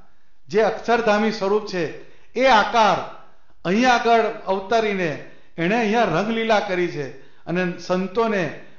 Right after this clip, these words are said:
હરિભક્તોને પોતાના સ્વરૂપનું સુખ આપેલું છે. અને જ્યારે શ્રીજી મહારાજે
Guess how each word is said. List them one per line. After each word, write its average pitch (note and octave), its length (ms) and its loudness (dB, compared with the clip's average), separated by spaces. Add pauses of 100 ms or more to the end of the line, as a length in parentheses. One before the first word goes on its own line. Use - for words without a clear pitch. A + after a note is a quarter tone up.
(120)
હરિભક્તોને G3+ 880 0 (160)
પોતાના G3+ 400 0
સ્વરૂપનું G#3 720 -2 (260)
સુખ A3 220 0
આપેલું G#3 420 2
છે. D#3 320 -4 (300)
અને A3 220 0
જ્યારે A3 360 4
શ્રીજી G#3+ 320 -4
મહારાજે F#3 720 0